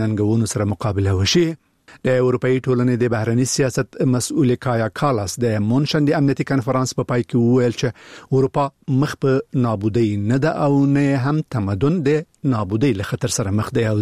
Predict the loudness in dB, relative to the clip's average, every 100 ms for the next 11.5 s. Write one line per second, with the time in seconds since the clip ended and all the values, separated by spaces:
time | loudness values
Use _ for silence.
0 | 0 0 0 0 0 -2 -4 _ _ 0
1 | 0 0 -2 -4 _ _ 0 2 2 2
2 | 2 2 2 0 0 0 -2 0 -2 0
3 | -2 -2 0 0 0 -2 0 0 2 2
4 | 2 4 2 0 -2 _ -4 0 2 2
5 | 0 0 0 2 2 2 -2 0 -4 -2
6 | -2 -2 -2 0 0 0 -2 -6 _ _
7 | _ _ 0 2 2 2 2 0 2 2
8 | 2 2 2 2 0 0 2 2 0 0
9 | 0 0 0 0 -2 0 0 0 0 0
10 | 2 0 0 0 0 -2 0 0 0 0
11 | -2 0 0 0